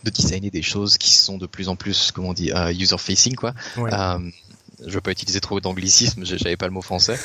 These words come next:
Speaker 2: <laughs>
Speaker 1: mais qui sont de, qui sont plus face à l'utilisateur, quoi. Au début, j'ai commencé mon, ma première, euh, mon, mon premier projet était de travailler sur des, les pages d'erreur Chrome.
Speaker 2: Ah,
Speaker 1: Euh,
Speaker 2: ouais.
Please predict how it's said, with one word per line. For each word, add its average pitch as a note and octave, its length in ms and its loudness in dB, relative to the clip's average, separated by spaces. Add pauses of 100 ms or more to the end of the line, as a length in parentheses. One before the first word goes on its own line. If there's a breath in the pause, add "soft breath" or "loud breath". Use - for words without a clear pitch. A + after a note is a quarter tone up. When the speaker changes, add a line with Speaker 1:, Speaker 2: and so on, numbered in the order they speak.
(200)
Speaker 2:
<laughs> C#3+ 240 -2
Speaker 1:
mais A#2+ 120 0
qui A#2+ 120 -2
sont - 260 4
de, G#2+ 120 0
qui - 160 2
sont C3 160 4
plus - 200 -2
face B2 220 2
à A#2+ 60 2
l'utilisateur, G#2 600 -2
quoi. E2+ 280 2
Au F2+ 40 0
début, G2 200 -4
j'ai A#2+ 120 2
commencé F#2+ 360 4
mon, G#2 160 0
ma F#2+ 160 2
première, G2+ 400 2
euh, F2 240 4
mon, F#2 280 -6
mon G2+ 120 0
premier A2 260 2
projet G#2+ 300 2
était B2+ 140 0
de - 40 -4
travailler F#2+ 340 4
sur G2+ 200 2
des, F#2 200 0 (180)
les F#2+ 120 0
pages A2 280 2
d'erreur G2 320 0
Chrome. C3+ 260 -2 (760 loud breath)
Speaker 2:
Ah, G2+ 200 6
Speaker 1:
Euh, F2+ 440 6
Speaker 2:
ouais. B2 100 0